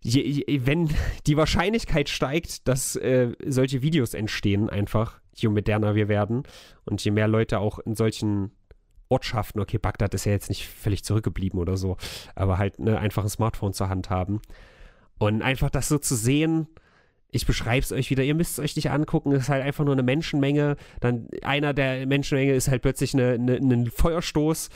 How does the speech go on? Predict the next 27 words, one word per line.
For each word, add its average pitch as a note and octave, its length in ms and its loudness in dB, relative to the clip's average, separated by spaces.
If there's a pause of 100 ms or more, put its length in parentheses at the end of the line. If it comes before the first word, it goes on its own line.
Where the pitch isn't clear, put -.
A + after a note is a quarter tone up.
(120)
so, C#3+ 200 0
und C3 160 -2
dann C#3 180 4
danach C3+ 500 0
liegen D3 340 2
die C3 120 4
halt C#3 200 0
so C#3 140 0
im A2 140 -4
Halbkreis C3+ 580 0
um C3 220 0
diese, A#2+ 560 0
um A#2+ 120 -2
diese A2+ 220 0 (100)
Ex-, G#2+ 240 -6
Explosionsradius G#2+ 920 -2
quasi G2+ 300 -2
drumrum. G2 400 -2 (960)
Und A2+ 280 0 (460)
keine C#3 260 2
Ahnung, C#3+ 240 2
das, C3 180 -2
das - 180 0
macht's D#3+ 280 -2
irgendwie D3 340 0
alles D3+ 280 0
nochmal, B2 540 2